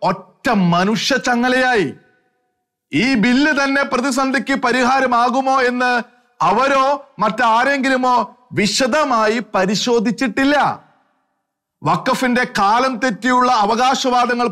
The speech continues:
പോലും സാധുവാക്കുന്നതാണ് നിയമം. അഡ്വക്കേറ്റ് ജസ്റ്റിൻ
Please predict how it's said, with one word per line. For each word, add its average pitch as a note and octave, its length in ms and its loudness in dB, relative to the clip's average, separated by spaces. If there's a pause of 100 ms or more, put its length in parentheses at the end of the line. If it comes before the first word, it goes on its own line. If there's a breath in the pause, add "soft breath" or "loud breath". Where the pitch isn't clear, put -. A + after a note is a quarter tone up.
പോലും A3+ 300 2 (400 loud breath)
സാധുവാക്കുന്നതാണ് A#3 1500 0 (160)
നിയമം. B3+ 380 0 (1000)
അഡ്വക്കേറ്റ് G#3 500 0
ജസ്റ്റിൻ A3+ 360 0